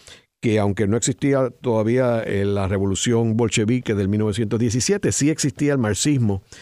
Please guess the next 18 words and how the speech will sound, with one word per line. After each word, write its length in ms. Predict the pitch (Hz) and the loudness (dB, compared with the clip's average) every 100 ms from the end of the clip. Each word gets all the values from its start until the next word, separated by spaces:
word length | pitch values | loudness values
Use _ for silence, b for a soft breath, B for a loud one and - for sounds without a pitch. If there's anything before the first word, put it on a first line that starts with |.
| B B | B B
y 100 | 92 | -2
Karl 240 | 120 117 | 0 2
Marx, 320 | 117 139 - | 2 0 -2
y 140 | 98 107 | 0 2
ellos 180 | 123 | 2
no 160 | 101 110 | 2 2
eran 160 | 135 95 | 2 0
marxistas. 540 | 80 - 80 - 73 B B B | -2 -4 -6 -6 -10 B B B
Luego 320 | 104 117 123 | 0 2 2
otros 240 | 117 117 | 2 -2
personajes, 680 | - 110 123 117 120 113 117 | -2 -2 0 0 2 2 2
y 20 | |
me-, 160 | 104 101 | 2 0
y 220 | - 90 | -2 -6
si 180 | 82 113 | -6 -4
mencionamos 800 | 98 87 87 85 98 90 101 110 | -4 -4 -6 -6 -4 -4 -2 -2
desde 380 | 104 90 92 90 | -2 -2 -2 -2
o-, 180 | 90 | -6